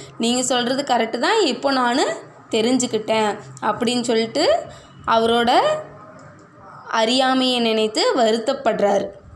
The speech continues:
கரடி. ஓகேவா? இதிலிருந்து moral of the story நீங்க என்ன தெரிஞ்சுக்கிட்டீங்க? கதையினோட நீதி என்ன? சொல்லுங்க பார்க்கலாம். நீதி கருத்து,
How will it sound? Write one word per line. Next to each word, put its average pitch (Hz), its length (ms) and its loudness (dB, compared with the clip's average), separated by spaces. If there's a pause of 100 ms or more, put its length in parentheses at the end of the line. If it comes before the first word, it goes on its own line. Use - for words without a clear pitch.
(100)
கரடி. 202 460 -2 (100)
ஓகேவா? 240 440 -2 (460)
இதிலிருந்து 233 840 2
moral 233 440 0
of 294 220 0
the 311 60 0 (140)
story 269 280 2
நீங்க 277 220 0
என்ன 262 160 0
தெரிஞ்சுக்கிட்டீங்க? 294 840 0 (840)
கதையினோட 254 600 0
நீதி 254 360 0
என்ன? 277 280 0
சொல்லுங்க 285 380 0
பார்க்கலாம். 311 540 0 (1500)
நீதி 294 500 0
கருத்து, 208 500 0